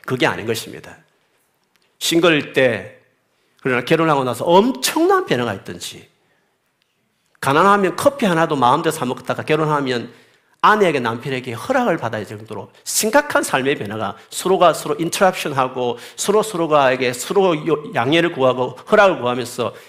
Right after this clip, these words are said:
서로 이야기하면서 하나 돼서 움직이는 것이 부부인데, 하물며 예수 믿고 나서 아무런 내 삶의, 지난 삶의 변화 없이 그냥 이 상태에서 그냥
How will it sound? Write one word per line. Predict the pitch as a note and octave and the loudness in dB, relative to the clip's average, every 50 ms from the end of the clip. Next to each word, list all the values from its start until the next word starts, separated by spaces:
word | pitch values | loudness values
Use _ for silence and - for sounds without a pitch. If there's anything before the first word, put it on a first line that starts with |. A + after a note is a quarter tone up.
| - - - _ _ | -20 -20 -20 _ _
서로 | - - - D3+ E3+ D#3+ E3 - - | -12 -6 -2 0 0 -2 -2 -8 -14
이야기하면서 | - C#3 C#3 E3 F3 G3+ G#3+ A3 G#3+ A3 G#3 F#3 - - D3+ B2+ - - - | -6 0 4 6 6 6 6 4 2 4 2 2 0 0 0 0 0 -2 -4
하나 | - - - A#3 B3+ C4+ C#4 | -4 0 2 4 6 6 6
돼서 | C#4 C4+ C4 C4 F3 | 4 2 2 2 0
움직이는 | D#3 D#3 D#3+ F#3 E3+ C#3+ | -2 0 0 0 0 0
것이 | C#3+ B2 C3+ | -2 -4 -6
부부인데, | B2+ - G#3 G3 E3+ C#3 A2+ F#2 F#2 F#2 G2 G2+ G2+ E2+ D2 - _ _ _ _ _ _ _ _ _ _ _ _ _ _ - | -6 -6 -6 -4 -4 -4 -4 -4 -4 -4 -4 -6 -6 -8 -10 -14 _ _ _ _ _ _ _ _ _ _ _ _ _ _ -10
하물며 | - - - B3 B3+ C4 C4 B3 A3+ F#3+ D3+ | -4 0 2 4 4 4 4 4 4 4 4
예수 | C3 D3 D3+ - - | 2 0 0 0 -2
믿고 | F#3 F#3 F3+ D#3 | -2 -2 0 0
나서 | C#3 C3+ B2 - - - B2 G#2 F#2+ G2+ - - - - | -2 -2 -2 -4 -4 -6 -4 -4 -4 -6 -10 -16 -12 -8
아무런 | - - - - - - A#3+ B3 D4 D4+ D4 C4+ | -6 -4 -4 -4 -2 0 2 2 4 4 4 6
내 | A3 G#3 A3 | 6 6 6
삶의, | G#3+ - - E3 E3+ F3 F3 E3+ D#3+ D3+ C#3 - - - - - _ - | 6 4 0 0 2 2 4 4 4 4 2 0 -4 -12 -20 -20 _ -10
지난 | - - D3+ D#3 E3+ F#3 | -4 0 4 4 4 4
삶의 | - - C#3+ C#3+ C#3 A#2 | 2 0 0 0 0 0
변화 | G#2+ A#2 B2 B2+ | -2 -2 0 -2
없이 | G#2+ G2+ - - - - - F#2 D#2+ - _ _ _ - - _ | -2 -2 -6 -8 -8 -8 -8 -8 -10 -12 _ _ _ -20 -12 _
그냥 | - G3 F#3+ F#3 - | 2 2 2 2 2
이 | F#3 | -2
상태에서 | - F#3+ F#3 F#3+ F#3 G3 E3 D3 C3+ - - D3 C#3 C#3 C#3+ - - _ _ _ _ _ _ _ _ _ - - C3+ - | -2 0 -2 -2 0 2 2 2 0 0 -2 -2 -2 -2 -4 -8 -14 _ _ _ _ _ _ _ _ _ -8 -8 -4 0
그냥 | - G3+ G3 F3 D#3 C3 A#2+ C#3+ - - - | 2 4 4 4 2 0 -2 -6 -8 -10 -14